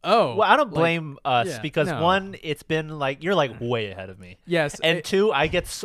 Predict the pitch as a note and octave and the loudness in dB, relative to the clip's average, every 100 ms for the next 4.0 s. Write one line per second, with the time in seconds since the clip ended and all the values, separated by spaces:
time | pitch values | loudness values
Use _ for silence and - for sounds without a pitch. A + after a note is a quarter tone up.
0 | - F3 D#3+ - E3 D3 D#3 C3+ A#2 - | -6 -6 -6 -2 2 2 0 -2 -4 -2
1 | C#3+ C#3+ G2+ C3+ C#3+ C3+ B2 - - B2 | -4 -4 -6 -4 -2 -4 -6 -12 -4 -2
2 | A#2+ A#3+ A#2+ G#3 F3+ G3 G3 F#3 D#3+ D#3 | 2 2 2 0 0 -2 -2 -4 -4 -6
3 | C#3 - F3+ - D#3+ C3+ C3+ C3 B2+ | -10 -8 -8 -8 -10 -8 -10 -8 -8